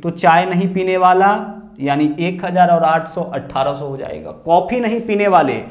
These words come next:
तो देखिए, कॉफ़ी नहीं पीने वाले कितना हो जाएगा? जो इस diagram में नहीं होगा, तो सत्रह सौ और प्लस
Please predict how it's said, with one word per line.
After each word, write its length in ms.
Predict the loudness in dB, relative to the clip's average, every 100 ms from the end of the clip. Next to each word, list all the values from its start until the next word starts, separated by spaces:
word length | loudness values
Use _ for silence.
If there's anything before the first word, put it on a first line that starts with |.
| -18 -14 -4
तो 80 |
देखिए, 240 | -2 0 -2
कॉफ़ी 340 | 0 0 0
नहीं 240 | 0 0 0
पीने 200 | -2 2
वाले 240 | 4 4
कितना 260 | 0 0 0
हो 120 | 2
जाएगा? 340 | 2 2 0 -6 -10 -12
जो 160 | -4 -2
इस 160 | -2 2
diagram 340 | 2 4 2
में 80 | 2
नहीं 160 | 0 0
होगा, 220 | 2 -2
तो 120 | -4
सत्रह 400 | -2 0 2 0
सौ 140 | 0 -4
और 300 | -6 -6 -6
प्लस 380 | -4 -2 -2 -4